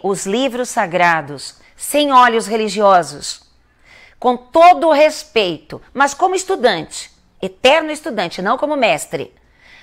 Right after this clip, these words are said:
como estudante, você começa a encontrar muitas incoerências, tá? Inclusive, quando falam, se você estudar o que é virgem naquela época, virgem era apenas uma moça solteira,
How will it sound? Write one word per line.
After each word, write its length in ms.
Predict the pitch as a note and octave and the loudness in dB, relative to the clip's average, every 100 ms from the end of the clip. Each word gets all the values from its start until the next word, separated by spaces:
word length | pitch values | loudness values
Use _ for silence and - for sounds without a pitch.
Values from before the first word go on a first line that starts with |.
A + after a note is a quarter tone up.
| _ | _
como 140 | - A3 | -4 -4
estudante, 600 | G#3+ B3 G#3+ D3 - - - _ | -2 0 0 0 -10 -16 -20 _
você 180 | A#3+ D#4 | -6 -2
começa 440 | E4+ D#4 F4 D#4+ | 0 2 0 -2
a 20 | |
encontrar 560 | B3 - F3+ A#3 A#3+ A3+ | -4 -2 -4 2 2 2
muitas 480 | A3+ A#3+ A#3+ A#3+ A3+ | -2 -4 -2 -4 -2
incoerências, 1400 | A#3+ A#3+ A#3+ A#3+ B3 A3 G3 E3+ - - A#2 - - _ _ | -6 -2 0 4 4 2 -2 -8 -12 -12 -12 -12 -14 _ _
tá? 340 | - C3+ F#3+ B3+ - - - - - | -10 0 0 0 -8 -20 -20 -20 -6
Inclusive, 840 | A3+ A3+ A#3+ F#3 A3+ B3+ G3 E3 | -4 -2 -4 -4 -2 -2 -4 -8
quando 340 | - G3 G3 | -8 -8 -8
falam, 500 | G3+ - G3+ F#3+ E3+ | -6 2 4 4 0
se 120 | D#3+ F3+ | -6 -8
você 260 | F#3 F#3 | -8 -6
estudar 580 | G#3 - A3 E3 D#3+ D3 | -6 -6 -4 2 2 2
o 100 | F#3+ | -4
que 260 | - B3 A3 | -8 -4 0
é 240 | A#3+ G#3+ - _ | 0 0 -12 _
virgem 840 | C#3+ C#3+ D#4+ D#4 E3 C#3+ D#3+ C3+ - _ - | -18 -2 -2 -2 -6 -10 -10 -12 -16 _ -4
naquela 420 | F#3 - G#3+ F#3 | -4 0 2 4
época, 580 | F3+ B3+ C4+ F3 D#3 C#3 - _ | 4 4 2 -4 -4 -6 -12 _
virgem 600 | C#3+ C#4+ E4+ F#3 E3+ D#3+ - _ | -2 0 0 -4 -10 -12 -14 _
era 140 | G#3+ | 2
apenas 500 | G#3 G#3+ C4+ C#4 C4+ - | 2 -2 -4 -6 -8 -8
uma 160 | A3 | -6
moça 440 | G3+ A3+ D4 - C#4 | 0 2 2 -2 -10
solteira, 640 | - C#4 C4+ E3 D#3 G#2 | -6 -6 -6 -6 -6 -10